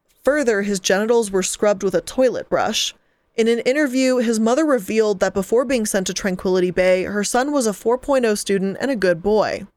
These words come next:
He turned to drugs when she and his father divorced, which resulted in her turning to wasp for help. She stated, "My son suffered from post-traumatic stress disorder as a direct result of the abuse he suffered at Tranquility Bay.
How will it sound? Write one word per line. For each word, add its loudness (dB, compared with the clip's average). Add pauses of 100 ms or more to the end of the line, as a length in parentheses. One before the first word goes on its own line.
(300)
He -4
turned 0
to -2
drugs 2
when 0
she 0
and -2
his -2
father 2
divorced, 0
which -2
resulted 2
in -6
her -2
turning -2
to -2
wasp -2
for -4
help. -2 (500)
She 0
stated, 0
"My 2
son 0
suffered 0
from -2
post-traumatic 0
stress -2
disorder 0
as 0
a 2
direct -2
result 0
of -6
the 2
abuse -2
he -2
suffered 0
at 2
Tranquility 0
Bay. 0